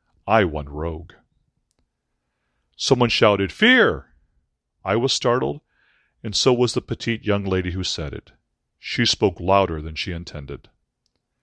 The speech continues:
I reached for the marker and started to write the word fear on the board. But I only got the E A R. Apparently the marker was dry. I started to erase it and start over,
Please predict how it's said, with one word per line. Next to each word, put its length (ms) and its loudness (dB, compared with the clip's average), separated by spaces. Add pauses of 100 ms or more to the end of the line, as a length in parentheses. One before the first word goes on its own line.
(720)
I 80 2
reached 280 2
for 80 -6
the 100 0
marker 500 0
and 120 -10
started 340 0
to 100 -8
write 260 0
the 60 -6
word 220 -2
fear 640 -4 (180)
on 160 -4
the 80 -6
board. 460 -8 (1000)
But 200 2
I 100 4
only 240 2
got 340 0
the 220 -4 (160)
E 440 -6 (360)
A 400 0 (220)
R. 460 -6 (1120)
Apparently 460 0
the 100 -2
marker 360 0
was 180 -4
dry. 440 -6 (580)
I 80 -4
started 420 0
to 120 -2
erase 380 0
it 80 -6
and 100 -8
start 280 -2
over, 380 -2